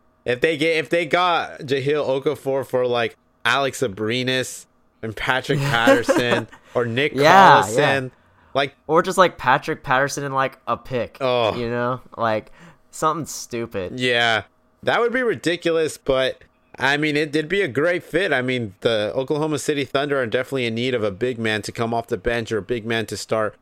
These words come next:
Speaker 1: uh, alongside Steven Adams. So, yeah, that would
Speaker 2: Yeah.
Speaker 1: be huge. But moving on to s-,
Speaker 2: I, I would love it.
Speaker 1: to some of our steady swimmers. Some,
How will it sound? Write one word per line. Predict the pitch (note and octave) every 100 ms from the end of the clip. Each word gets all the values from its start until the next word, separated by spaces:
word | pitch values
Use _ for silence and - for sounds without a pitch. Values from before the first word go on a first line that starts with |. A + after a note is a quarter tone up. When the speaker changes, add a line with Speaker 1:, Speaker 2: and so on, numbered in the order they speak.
| _ _ -
Speaker 1:
uh, | G#2 G#2
alongside | A2 G#2+ A#2 G2+ A#2 G2+
Steven | - A2+ G2+
Adams. | G#2 A#2 A2+ G2 F2 - _ _ _ _ _ _
So, | - G#2+ G#2 F#2 _ _
yeah, | G2+ B2
that | G#2+ A2
would | A#2
Speaker 2:
Yeah. | A2+ G#2+
Speaker 1:
be |
huge. | F#2+ B2 A#2+ F#2+ - _ -
But | B2
moving | E3 G3 F#3
on | G3
to | D#3+
s-, | D3
Speaker 2:
I, | A#2 A#2+
I | B2
would | A2+
love | G#2 G#2
it. |
Speaker 1:
to | D#3+
some | F3 F3+
of | F3
our | D3
steady | - - E3+ F3
swimmers. | - - C#3 G3+ F3+ A2+ G2 - - _ _
Some, | - C#3